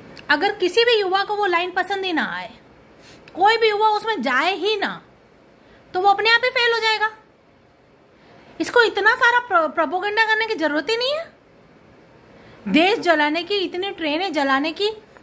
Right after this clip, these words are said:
इतना करोड़ों का नुकसान करने की जरूरत ही नहीं है हमें। इतना simple सा है, आपको नहीं पसंद आया, आप मत जाइए।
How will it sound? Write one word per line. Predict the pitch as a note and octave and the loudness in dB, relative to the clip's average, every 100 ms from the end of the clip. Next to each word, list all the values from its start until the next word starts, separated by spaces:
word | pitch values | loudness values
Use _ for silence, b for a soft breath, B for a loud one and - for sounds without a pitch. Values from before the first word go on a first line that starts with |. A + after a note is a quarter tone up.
| - D#4 | -16 -10
इतना | D#4+ A4 | 0 0
करोड़ों | B4 E4+ D4 F4 G4+ | 2 0 2 2 2
का | A4+ | 0
नुकसान | G4 B3+ - F4 A4 | 0 -2 0 2 2
करने | G4 F#4 | -2 -4
की | G#4+ | -4
जरूरत | D4 C4+ D#4 F#4 | -2 0 -2 0
ही | A#4+ | -2
नहीं | C5+ | 0
है | C#5+ | 0
हमें। | C5+ D5 - - _ _ _ _ - - _ - | -2 -4 -10 -20 _ _ _ _ -20 -20 _ -16
इतना | F#4+ C5 D5 | -2 4 4
simple | C5 E4 D4+ F#4 | 4 -2 -2 0
सा | G#4+ | 2
है, | |
आपको | G4 D4+ C#4 | 2 0 -6
नहीं | A3 D#4 | -8 -8
पसंद | G4+ A#4 A4 | -8 -4 -2
आया, | F#4+ B3+ | -2 -2
आप | G#3 | -4
मत | G#3+ C4+ | -4 -4
जाइए। | F#4 A4 C#5 | -2 -2 -4